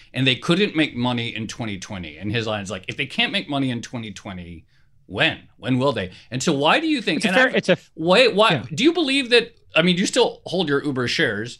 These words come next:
Speaker 1: is, or some
Speaker 2: Yeah,
Speaker 1: of
Speaker 2: I
Speaker 1: them?
Speaker 2: do.
Speaker 1: So why, like, what's it, you know, you think they're gonna, that's doable, that they can turn the corner and that they're,
Speaker 2: Very
Speaker 1: with
Speaker 2: easily.
Speaker 1: their existing
Speaker 2: Very
Speaker 1: business
Speaker 2: easily. There are
Speaker 1: model,
Speaker 2: two
Speaker 1: they
Speaker 2: things to look at.
Speaker 1: Yeah.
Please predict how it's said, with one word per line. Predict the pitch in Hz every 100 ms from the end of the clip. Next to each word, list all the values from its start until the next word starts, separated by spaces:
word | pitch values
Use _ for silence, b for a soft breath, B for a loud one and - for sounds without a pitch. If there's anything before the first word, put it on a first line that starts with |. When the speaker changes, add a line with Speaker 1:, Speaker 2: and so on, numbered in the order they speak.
| b -
Speaker 1:
is, | 120
or | 120
some | - 131 147
Speaker 2:
Yeah, | 190
Speaker 1:
of |
Speaker 2:
I | 156
Speaker 1:
them? | 165 B
Speaker 2:
do. | 127
Speaker 1:
So | - 208
why, | 180 180 208 269
like, | 202 190 -
what's | 113 196 320 320
it, | 220
you | - 131 - 180 170
know, | 131 120 -
you | 175 208
think | 254 247
they're | 220
gonna, | 214 190 -
that's | 160 180 180
doable, | 170 180 185 165
that | 123
they | 143
can | 147
turn | 135 139 139
the |
corner | 131 131 135 139
and | 135 120 113
that | 104
they're, | 113
Speaker 2:
Very | 190 185
Speaker 1:
with | 160
Speaker 2:
easily. | 120 135
Speaker 1:
their |
existing | 117 120 131 120
Speaker 2:
Very | 170
Speaker 1:
business | 139 127
Speaker 2:
easily. | 131
There | 180
are |
Speaker 1:
model, | 180
Speaker 2:
two | - 254
Speaker 1:
they | 247
Speaker 2:
things | 214
to | 180
look | 147 -
at. | 123 -
Speaker 1:
Yeah. | 110 92